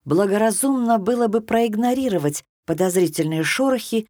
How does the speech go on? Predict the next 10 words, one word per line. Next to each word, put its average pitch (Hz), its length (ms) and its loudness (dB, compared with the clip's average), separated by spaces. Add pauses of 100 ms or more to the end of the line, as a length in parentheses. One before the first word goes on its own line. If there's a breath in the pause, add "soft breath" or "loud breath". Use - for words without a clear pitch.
(160)
и 214 80 -2
поспешить 214 640 -2
в 180 140 -4
дом. 127 520 -2 (580)
Но 214 520 0 (260)
сегодня 220 800 -2
мое 220 300 2
благоразумие 196 1000 0 (300)
куда-то 254 380 -2
подевалось. 165 840 -4